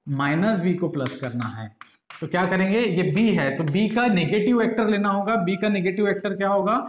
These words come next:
इसका opposite direction same magnitude, इस तरीके से कुछ रहेगा, ये हो जाएगा vector minus B।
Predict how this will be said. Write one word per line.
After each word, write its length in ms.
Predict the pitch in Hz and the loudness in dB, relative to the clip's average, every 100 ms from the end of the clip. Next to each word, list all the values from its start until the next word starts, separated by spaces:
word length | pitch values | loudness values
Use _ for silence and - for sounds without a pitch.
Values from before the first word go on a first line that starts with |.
| - - - | -10 -14 -12
इसका 220 | - 214 | -6 -4
opposite 400 | - 196 196 202 | -2 0 2 2
direction 460 | 190 180 185 233 240 | 2 2 2 0 0
same 300 | - 190 180 | 0 0 2
magnitude, 580 | 156 156 143 123 113 - - - | 2 0 0 0 -2 -8 -20 -10
इस 140 | 147 147 | -8 -2
तरीके 260 | 170 175 | 0 2
से 100 | 190 | 0
कुछ 200 | 208 214 | 0 -2
रहेगा, 260 | 214 214 220 277 - - - | 0 0 0 -2 -10 -14 -2
ये 100 | 180 | 0
हो 120 | 196 | 2
जाएगा 280 | 180 185 190 | 4 2 2
vector 460 | 196 160 - 208 214 | 0 0 -2 -2 0
minus 580 | 170 139 143 156 170 147 | 2 2 2 2 0 0
B। 160 | 143 | 0